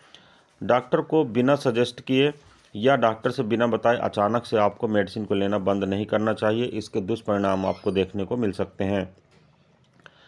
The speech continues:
अगर मेडिसिन का कोई डोज आप भूल गए हैं, तो जितना जल्दी हो सके आपको उसकी डोज को ले लेना चाहिए, परंतु अगर नेक्स्ट डोज का समय हो गया हो, तो मेडिसिन को डबल नहीं करना चाहिए, इसको अपने नॉर्मल शेड्यूल पर लेना चाहिए।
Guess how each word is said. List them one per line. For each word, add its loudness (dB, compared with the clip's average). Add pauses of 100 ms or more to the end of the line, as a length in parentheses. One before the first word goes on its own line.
(280)
अगर 4
मेडिसिन 2
का 2
कोई 4
डोज 4
आप 4
भूल 0
गए 4
हैं, 2
तो -4
जितना -2
जल्दी 4
हो 2
सके 0
आपको 0
उसकी -4
डोज 2
को -2
ले 4
लेना 2
चाहिए, 0 (720)
परंतु 4
अगर 4
नेक्स्ट 0
डोज 2
का -2
समय 0
हो 4
गया 4
हो, 4
तो -4
मेडिसिन -2
को 0
डबल 2
नहीं 0
करना 2
चाहिए, 2
इसको -6
अपने -4 (360)
नॉर्मल 4
शेड्यूल 0
पर 0
लेना 2
चाहिए। 0